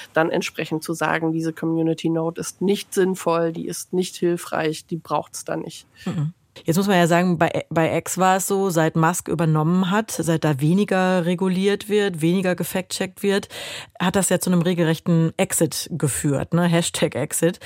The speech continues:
Speaker 2: Ist sowas bei Facebook und Insta auch zu erwarten nach den Änderungen jetzt?
Speaker 1: Das ist schwer vorauszusehen, weil auch bei X gibt es ja noch einige Leute, die da sind. Auch Robert Habeck hat sich erstmal wieder zurückgemeldet auf dem,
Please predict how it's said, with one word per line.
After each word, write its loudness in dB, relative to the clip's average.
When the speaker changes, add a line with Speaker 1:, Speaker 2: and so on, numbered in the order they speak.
Speaker 2:
Ist 2
sowas 2
bei 2
Facebook 0
und -2
Insta 0
auch -4
zu -6
erwarten 0
nach 0
den 0
Änderungen 0
jetzt? -2
Speaker 1:
Das 2
ist 0
schwer 2
vorauszusehen, 0
weil 0
auch -4
bei -2
X -2
gibt -10
es -10
ja -2
noch -6
einige 2
Leute, -2
die -6
da -2
sind. -6
Auch -8
Robert -4
Habeck -2
hat -6
sich -12
erstmal -4
wieder -2
zurückgemeldet 2
auf -2
dem, 0